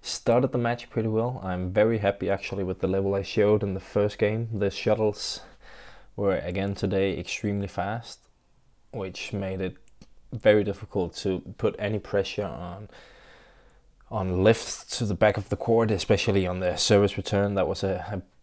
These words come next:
big challenge, which means that you, you need to try and get more initiative. So there will be a lot of fighting on the front of the court to get the initiative and, uh,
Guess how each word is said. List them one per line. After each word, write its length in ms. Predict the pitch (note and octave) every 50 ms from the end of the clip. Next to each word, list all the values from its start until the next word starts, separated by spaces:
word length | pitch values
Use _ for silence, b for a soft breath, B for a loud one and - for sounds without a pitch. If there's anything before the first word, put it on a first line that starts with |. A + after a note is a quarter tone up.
| _ _ _ _ _
big 200 | - G2 - -
challenge, 440 | - - F#2+ F#2 G#2 G#2+ G#2+ - -
which 300 | G2+ F#2 - - - -
means 340 | G#2 G#2 G#2+ A#2 A#2 G#2+
that 140 | - G#2 F2+
you, 140 | G2+ F#2+ F#2
you 140 | - G#2 G2
need 200 | F#2 F#2+ G2 F#2+
to 160 | - - -
try 320 | F2+ - - - F#2+ F#2 F#2
and 400 | F2+ - - F2 F2 E2 E2+ B B B B B B B B B B -
get 180 | - G#2+ G2 G2
more 320 | G2+ F#2+ F#2+ F#2+ F#2+ F#2+
initiative. 640 | F#2 F#2 F#2+ F#2 F2+ - G#2+ - - G#2 G2+ - -
So 140 | - F#2+ F#2
there 160 | F2+ F2+ F2+
will 180 | E2 F#2 F#2+ F2+
be 160 | - - G2
a 40 | F#2+
lot 160 | F#2 G2 F#2+
of 80 | F#2+ -
fighting 520 | - - - - G2 F#2+ F#2 F#2+ G2+ G#2
on 120 | F#2 F#2 F#2
the 40 |
front 300 | F2+ - - - F#2+ F#2
of 80 | F#2+ -
the 80 | - F#2
court 300 | - - F#2+ F2+ E2 -
to 80 | - -
get 200 | - G2 F2 -
the 60 | F#2
initiative 580 | F2+ F2 E2+ - - - - - F#2+ E2+ - -
and, 200 | F#2 F2+ F2+ F#2
uh, 220 | F#2 F#2 F#2 F#2